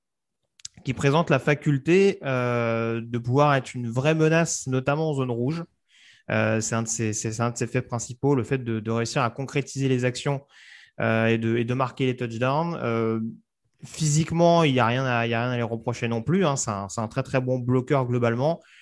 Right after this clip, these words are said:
Ça reste assez complet, mais je trouve qu'il a en plus ce panel-là pour optimiser, euh,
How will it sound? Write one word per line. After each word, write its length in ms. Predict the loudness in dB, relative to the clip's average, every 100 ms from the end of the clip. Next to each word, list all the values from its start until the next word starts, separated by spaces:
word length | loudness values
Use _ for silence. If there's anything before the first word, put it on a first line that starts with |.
| _
Ça 220 | -2 0
reste 340 | 4 2 0 -6
assez 280 | -4 -2 -2
complet, 440 | -2 -4 0 0 0
mais 80 |
je 80 | -2
trouve 160 | -4 -4
qu'il 180 | -2 -2
a 100 | 0
en 140 | -4
plus 220 | -2 -4
ce 220 | -4 -4
panel-là 580 | 0 0 2 2 4 2
pour 240 | 0 -6 -6
optimiser, 800 | -6 -6 -4 0 4 2 2 -14 _ _ _ _ -4
euh, 400 | 0 2 2